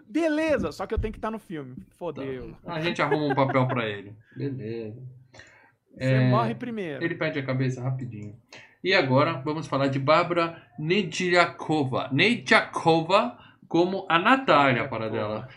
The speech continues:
Speaker 2: Tem uma foto dela
Speaker 1: Aham.
Speaker 2: recente, ela continua muito gata e tá trabalhando. Essa eu sei que continua no
Speaker 1: Uhum.
Speaker 2: cinema aí, tem filme dela em dois mil e vinte e um, mas eu quero que você fale um filme bom da nossa querida Bárbara.
Speaker 1: Bom?
Speaker 2: Bárbara.
Speaker 1: Bom.
Speaker 2: Não vale o albergue.
Speaker 1: Bom.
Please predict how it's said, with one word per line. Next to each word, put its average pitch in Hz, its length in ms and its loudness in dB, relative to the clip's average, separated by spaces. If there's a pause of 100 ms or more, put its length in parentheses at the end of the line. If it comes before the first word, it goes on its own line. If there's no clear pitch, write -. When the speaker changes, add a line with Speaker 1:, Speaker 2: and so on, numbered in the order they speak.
(120)
Speaker 2:
Tem 196 100 0
uma 240 140 0
foto 202 140 0
dela 180 140 2
Speaker 1:
Aham. 147 80 -4
Speaker 2:
recente, 147 680 0
ela 139 140 0
continua 139 400 -4
muito 156 280 -2
gata 139 280 0
e 156 40 -4
tá 135 140 -2
trabalhando. 151 640 0
Essa 131 220 -2
eu 151 40 -10
sei 170 180 -4
que 170 80 -12
continua 160 400 -6
no 180 80 -8
Speaker 1:
Uhum. 180 40 -12
Speaker 2:
cinema 139 460 -4
aí, 127 160 0
tem 139 160 -4
filme 139 220 -4
dela 135 220 0
em 139 40 -4
dois 135 160 0
mil 143 80 -2
e 143 60 -4
vinte 135 220 -4
e 120 60 -6
um, 127 120 0
mas 151 140 -2
eu 160 60 -4
quero 190 160 -2
que - 60 -14
você 196 80 -2
fale 190 180 0
um 175 60 -4
filme 247 280 2 (260)
bom 156 600 8 (140)
da 135 180 0
nossa 139 260 -2
querida 135 500 0 (160)
Bárbara. 127 440 2
Speaker 1:
Bom? 202 600 2
Speaker 2:
Bárbara. 120 640 -2 (520)
Speaker 1:
Bom. 165 520 -4 (360)
Speaker 2:
Não 135 140 2
vale 131 160 4
o 160 40 2
albergue. 135 320 -2
Speaker 1:
Bom. 202 300 -2